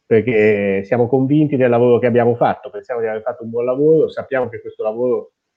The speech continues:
eh, ci darà un sacco di frutti interessanti comunque vada l'audizione, poi però crediamo anche di avere delle carte da giocare per l'audizione.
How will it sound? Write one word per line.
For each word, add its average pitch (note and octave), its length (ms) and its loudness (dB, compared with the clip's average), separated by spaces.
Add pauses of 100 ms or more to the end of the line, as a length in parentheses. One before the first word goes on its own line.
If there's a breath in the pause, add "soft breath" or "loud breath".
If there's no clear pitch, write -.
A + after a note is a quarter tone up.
(240)
eh, G2+ 280 0
ci G2 120 -8
darà A2 240 2
un G#2+ 100 -2
sacco B2 300 -2
di G#2+ 100 0
frutti A2+ 320 -4
interessanti G#2+ 760 -2
comunque A#2 680 -4 (300)
vada A2+ 240 -2
l'audizione, C3 760 2
poi C#3+ 220 0
però A#2 500 -2
crediamo A#2+ 360 -6
anche A#2+ 160 -8
di A2+ 80 -6
avere G#2+ 180 -4
delle G#2 160 -8
carte G2+ 300 -10
da G#2 100 -8
giocare G2 500 -10
per G2 100 -20
l'audizione. G2 560 -20